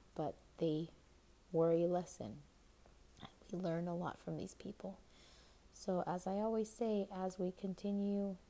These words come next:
to go down any challenges, challenging paths, that's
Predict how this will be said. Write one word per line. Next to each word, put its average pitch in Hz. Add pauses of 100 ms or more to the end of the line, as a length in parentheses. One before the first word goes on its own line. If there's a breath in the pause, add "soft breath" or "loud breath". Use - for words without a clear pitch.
(580)
to -
go 185
down 170 (720 loud breath)
any 208
challenges, 175 (420)
challenging 185 (180)
paths, -
that's 180